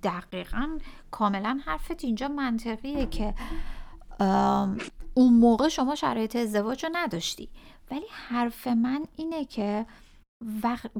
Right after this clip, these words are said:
با علم به این که می‌دونستی اون، ام، قصدش ازدواجه،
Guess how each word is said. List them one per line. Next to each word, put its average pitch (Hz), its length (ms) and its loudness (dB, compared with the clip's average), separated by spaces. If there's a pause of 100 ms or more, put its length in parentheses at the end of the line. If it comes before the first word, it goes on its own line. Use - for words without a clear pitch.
با 214 500 0
علم 330 480 2
به 285 60 2
این 196 420 2
که - 300 -10 (1300)
می‌دونستی 220 1000 2 (100)
اون، 185 440 0 (140)
ام، 185 560 -2 (400)
قصدش 254 500 2
ازدواجه، 175 840 -6